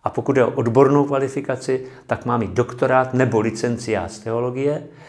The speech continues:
nebo aspoň být v těchto věcech opravdu zkušeným odborníkem. Tak,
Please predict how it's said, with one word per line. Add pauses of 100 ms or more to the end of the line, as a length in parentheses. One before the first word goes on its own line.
(100)
nebo
aspoň
být (160)
v
těchto
věcech (260)
opravdu
zkušeným
odborníkem. (760)
Tak,